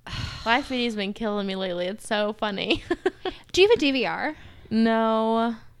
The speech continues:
Speaker 2: How are you gonna record Live P D for me? Because I never get to watch it, and you talk about it all the time.
Speaker 1: You could just come over and watch it.
Speaker 2: It is so late.
Speaker 1: No, but, like,
Speaker 2: <laughs> I'm
Speaker 1: on,
Speaker 2: so
Speaker 1: like,
Speaker 2: tired.
Speaker 1: Saturdays, they play it, like,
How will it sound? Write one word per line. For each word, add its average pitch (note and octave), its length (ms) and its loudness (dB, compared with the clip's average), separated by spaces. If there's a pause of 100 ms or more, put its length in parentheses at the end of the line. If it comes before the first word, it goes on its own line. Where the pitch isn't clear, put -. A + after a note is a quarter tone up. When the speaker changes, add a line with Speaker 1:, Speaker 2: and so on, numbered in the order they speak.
(420)
Speaker 2:
How D4+ 160 4
are F4 80 8
you F#4 100 6
gonna F4 140 4
record C4 380 2
Live G3+ 260 0
P G3 140 -4
D F#3+ 160 -2
for F#3+ 180 -6
me? F3 220 -4
Because F#3 680 -4
I G3+ 100 -4
never G#3 280 2
get G#3+ 140 -4
to A3 80 -6
watch G3+ 240 0
it, - 20 -2
and D#3+ 100 -6
you F#3 60 -6
talk - 260 -8
about G3 160 -2
it E3 60 -4 (220)
all A3 180 10
the A3 80 6
time. A3 340 2
Speaker 1:
You C4 100 6
could C#4 100 2
just C4 160 -4
come A#3+ 200 4
over G#3+ 600 2 (320)
and G#3+ 240 2
watch G#3 260 0
it. - 300 -8
Speaker 2:
It B3+ 140 4
is D4 200 0
so G3+ 400 2
late. G3+ 540 -2 (140)
Speaker 1:
No, F4 220 12
but, C#4 200 10
like, C#4+ 220 10
Speaker 2:
<laughs> - 20 -6
I'm C4+ 240 8
Speaker 1:
on, C4+ 240 8
Speaker 2:
so - 80 -2
Speaker 1:
like, D4+ 100 -2
Speaker 2:
tired. - 280 6
Speaker 1:
Saturdays, C4+ 920 8
they A#3+ 180 8
play A3+ 580 2
it, - 100 -6
like, G#3+ 300 2